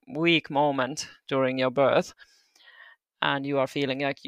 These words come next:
like you cannot do it anymore and you are really, like, tired and,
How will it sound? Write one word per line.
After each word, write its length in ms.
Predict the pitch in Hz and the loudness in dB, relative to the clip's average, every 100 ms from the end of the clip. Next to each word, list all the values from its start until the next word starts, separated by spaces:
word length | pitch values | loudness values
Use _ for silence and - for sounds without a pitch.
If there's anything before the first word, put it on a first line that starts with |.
| - | -6
like 300 | 143 135 - | 0 0 -2
you 100 | 147 | -4
cannot 380 | - 151 139 - | 0 0 -2 -4
do 180 | 139 131 | -4 -2
it 140 | 123 | -2
anymore 500 | 127 135 127 127 127 | -4 -4 -4 -2 -2
and 220 | 117 127 | -4 -6
you 160 | 127 131 | -4 0
are 160 | 123 | 0
really, 560 | 123 127 120 123 123 123 - | 0 -2 0 2 2 0 2
like, 280 | 113 - - - - - _ _ _ _ _ _ - | 2 2 -6 -20 -20 -20 _ _ _ _ _ _ -4
tired 640 | 156 143 139 139 135 135 | 4 6 8 6 6 4
and, 240 | 127 113 | 2 -2